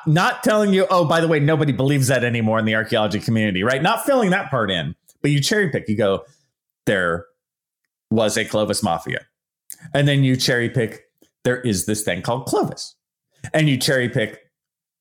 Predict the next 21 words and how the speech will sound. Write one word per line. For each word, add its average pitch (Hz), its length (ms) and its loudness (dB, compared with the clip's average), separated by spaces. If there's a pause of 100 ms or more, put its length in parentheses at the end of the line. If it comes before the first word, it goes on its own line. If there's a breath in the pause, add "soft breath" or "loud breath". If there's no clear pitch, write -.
(340)
"It's 151 140 2
about 143 300 2
thirteen 113 400 -2
thousand 98 380 0
years 147 240 2
old," 175 260 0 (1000)
right? 117 260 0 (100)
And 139 240 2
then 160 320 2
you 135 160 4
sell - 680 0
it. - 340 -6 (840)
Well, 113 600 2 (1080)
archaeologists 160 1120 2
believe 110 880 0 (800)
that 113 360 0 (560)
Clovis 180 640 2
at 147 240 -2
thirteen 160 520 2
thousand 131 500 2
years 110 600 -2